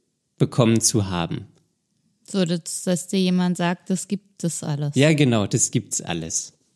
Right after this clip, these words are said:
Speaker 2: Ich dachte, sowas müsste man in der Schule vermittelt kriegen.
Speaker 1: Ja gut, aber ich glaub, in der Schule ist es eigentlich schon zu spät.
Speaker 2: Ach so, meinst
Speaker 1: Also,
Speaker 2: du?
Speaker 1: weil man dann, also man hat ja dann, äh, Religionsunterricht,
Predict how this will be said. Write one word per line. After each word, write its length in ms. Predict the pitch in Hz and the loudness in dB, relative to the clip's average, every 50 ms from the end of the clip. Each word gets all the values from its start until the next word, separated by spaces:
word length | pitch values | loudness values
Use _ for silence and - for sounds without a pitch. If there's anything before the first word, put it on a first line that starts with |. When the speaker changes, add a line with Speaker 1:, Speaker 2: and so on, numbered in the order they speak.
| _ _ _ - | _ _ _ -14
Speaker 2:
Ich 160 | - 151 - | -14 -12 -6
dachte, 400 | - 156 160 165 - - 226 214 | -2 0 0 0 2 2 2 4
sowas 360 | 196 185 175 165 170 175 - | 6 6 6 8 6 6 6
müsste 360 | - 185 185 - - - - 196 | 4 4 4 2 0 2 4 4
man 200 | 180 175 175 175 | 6 6 6 6
in 100 | 170 170 | 6 6
der 140 | 165 160 | 6 4
Schule 420 | 160 - - - 220 233 262 262 240 | 4 2 0 -2 0 0 2 0 0
vermittelt 580 | - - 208 190 185 180 175 - 175 175 - | -2 -2 0 0 0 0 0 0 -2 -2 -2
kriegen. 460 | - - - - 170 170 165 160 165 - _ _ _ _ _ - | -6 -12 -8 -6 -6 -4 -4 -4 -6 -8 _ _ _ _ _ -6
Speaker 1:
Ja 160 | 98 101 120 113 | -2 -2 0 2
gut, 220 | 117 151 165 147 | 2 2 2 4
aber 600 | 135 127 127 131 135 135 135 131 - - - - | 4 4 6 6 6 4 4 2 0 -4 -6 -4
ich 200 | - 135 120 120 | -2 0 0 2
glaub, 180 | - 143 147 147 | 4 4 4 4
in 100 | 170 160 | 4 4
der 100 | 156 147 | 4 4
Schule 320 | 139 - - 160 165 202 208 | 4 4 4 4 4 4 4
ist 160 | 180 160 - | 4 2 2
es 120 | 175 - - | 2 2 2
eigentlich 400 | - 131 147 180 170 185 165 - | 2 4 4 4 4 2 0 2
schon 180 | - 175 165 | 2 2 2
zu 120 | 165 - 160 | 2 2 0
spät. 600 | 147 - - - 160 180 160 113 - - - - _ _ _ _ _ _ _ _ _ _ _ _ _ _ - | 0 0 -2 -2 -2 0 0 -2 -4 -8 -14 -16 _ _ _ _ _ _ _ _ _ _ _ _ _ _ -2
Speaker 2:
Ach 140 | 180 160 | -2 -2
so, 240 | - - - 185 180 | -2 -2 -4 -2 0
meinst 340 | 175 170 151 151 151 151 135 | 0 2 2 2 2 2 2
Speaker 1:
Also, 160 | 117 107 110 | 4 4 4
Speaker 2:
du? 40 | 107 | 6
Speaker 1:
weil 100 | 131 131 | 6 6
man 200 | 131 131 135 135 | 6 4 4 4
dann, 200 | 131 135 139 135 139 - - - | 4 4 4 4 0 -4 -6 -2
also 200 | - 120 113 113 | 2 4 4 6
man 160 | 113 113 110 110 | 6 6 6 4
hat 160 | 127 120 - | 4 4 4
ja 60 | 135 | 4
dann, 380 | 117 123 117 117 117 110 110 - | 4 4 4 4 4 2 0 0
äh, 220 | - - 107 104 | 0 2 2 2
Religionsunterricht, 1300 | 104 104 113 101 104 95 - 113 113 147 175 165 - 160 170 165 160 170 165 151 151 165 170 - - | 2 2 2 2 2 2 4 4 4 6 6 4 4 4 4 2 4 4 4 4 4 4 2 0 -4